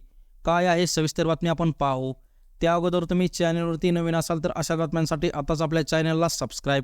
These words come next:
करा. आगामी विधानसभा निवडणुकांची रणधुमाळी सुरू असून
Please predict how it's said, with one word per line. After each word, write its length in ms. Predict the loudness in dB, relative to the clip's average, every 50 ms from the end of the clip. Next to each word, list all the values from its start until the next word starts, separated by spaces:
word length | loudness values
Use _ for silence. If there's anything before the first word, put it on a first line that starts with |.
| -2 -2
करा. 260 | -2 0 0 -2 -4 -6 -12 -18 -20 _ _ -20 _ _ _ -20 -20 -20 -20 -8 -2
आगामी 340 | 0 0 2 2 2 2 2
विधानसभा 460 | 2 2 2 0 0 2 2 2 2
निवडणुकांची 680 | 2 2 2 2 2 0 0 0 0 0 0 0 0 2
रणधुमाळी 520 | 2 2 2 2 2 2 2 2 2 0
सुरू 300 | 0 -2 -2 0 0 2
असून 340 | 0 0 -2 -2 -2 -2